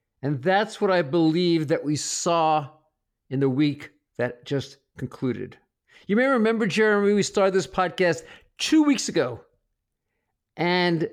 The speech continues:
we predicted at that time that the number of cases and deaths would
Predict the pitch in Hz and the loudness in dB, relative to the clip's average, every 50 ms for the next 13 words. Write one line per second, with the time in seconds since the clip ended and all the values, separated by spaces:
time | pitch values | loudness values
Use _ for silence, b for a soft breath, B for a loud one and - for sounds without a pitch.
0 | - - 165 180 202 208 214 - 247 226 165 139 - 208 247 254 254 - 277 262 | -6 -4 -2 0 0 0 0 -2 -2 -2 -2 -2 -2 -2 -2 -2 -2 -2 -2 0
1 | 254 226 165 190 196 190 - 190 185 185 196 190 - - 190 196 190 196 196 196 | 0 2 0 0 -2 0 0 0 0 0 0 -2 -6 -4 -2 0 0 0 0 0
2 | 202 208 214 214 208 208 - _ _ _ _ _ _ _ _ _ _ _ - 156 | 0 0 -2 -2 -4 -6 -10 _ _ _ _ _ _ _ _ _ _ _ -4 -4
3 | 160 160 190 190 180 180 185 196 214 214 202 220 226 226 226 - - 151 170 170 | 0 0 2 2 2 2 2 2 2 2 4 4 4 4 4 2 0 2 2 4
4 | 165 156 139 - - - - - - 202 208 226 214 - - 214 214 214 214 220 | 2 2 0 -4 -10 -16 -16 -4 0 0 0 0 -2 -4 -2 2 2 4 4 4
5 | 220 208 165 160 117 135 131 131 120 113 107 170 170 190 190 - - - - - | 2 0 0 -2 -2 -2 -2 -2 -2 -2 0 2 2 2 0 -2 -6 -10 -10 -12
6 | - - 151 143 151 151 139 - | -10 -6 -2 0 0 0 0 -2